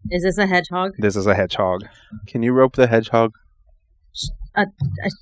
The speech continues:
Speaker 1: sure. Uh, uh, excuse me. Uh, d-, could I, is, do you want to be roped in?
Speaker 2: It shrugs.
Speaker 1: Oh, okay.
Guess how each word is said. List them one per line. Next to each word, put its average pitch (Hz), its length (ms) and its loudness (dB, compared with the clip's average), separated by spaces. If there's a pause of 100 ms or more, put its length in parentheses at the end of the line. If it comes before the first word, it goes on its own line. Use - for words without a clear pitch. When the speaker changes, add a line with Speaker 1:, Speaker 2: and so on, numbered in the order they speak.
(160)
Speaker 1:
sure. 208 300 2
Uh, 220 180 2 (840)
uh, 190 300 2 (100)
excuse 220 320 -2
me. 262 180 -2 (220)
Uh, 214 240 0 (1500)
d-, 202 100 -20 (180)
could 233 120 -2
I, 240 100 0 (280)
is, - 240 -10 (400)
do 240 80 0
you 240 60 4
want 247 160 6
to 262 60 0
be 254 80 4
roped 240 280 2
in? 254 280 2 (1160)
Speaker 2:
It 113 180 0
shrugs. 104 600 0 (760)
Speaker 1:
Oh, 208 120 -4 (220)
okay. 185 320 -8